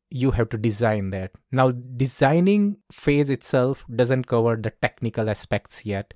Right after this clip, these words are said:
Of course, you have to think from a kind of, like, an overview perspective that my application will have some kind of, like, front end. This front end will have this kind of view.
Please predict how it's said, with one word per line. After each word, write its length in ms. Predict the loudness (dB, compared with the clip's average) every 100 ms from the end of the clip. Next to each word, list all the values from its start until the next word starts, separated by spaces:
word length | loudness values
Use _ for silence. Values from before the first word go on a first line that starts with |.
| -4
Of 100 | -2
course, 220 | 4 4
you 80 | 4
have 120 | 2 0
to 60 |
think 400 | 0 0 -2 -8 -20
from 400 | -2 4 4 4
a 60 | 0
kind 260 | 0 0 0
of, 100 | 0
like, 220 | -4 -2
an 280 | -4 -4 -4
overview 520 | 0 2 2 2 2 2
perspective 500 | -4 -6 -4 -2 0
that 240 | 0 -2 _ -4
my 160 | -2
application 460 | 0 -2 -4 -4 -4
will 160 | -4
have 160 | -4 -6
some 120 | -6
kind 160 | -6 -8
of, 120 | -10
like, 180 | -16 -14
front 420 | -4 -2 -2 0
end. 420 | 0 2 0 -2 -4
This 160 | -6
front 240 | -4 -6 -4
end 180 | -6 -4
will 200 | -6 -6
have 320 | -6 -6 -6 -16 _
this 240 | -6 -6 -2
kind 220 | -2 0
of 140 | -2
view. 500 | -2 -2 2 2 0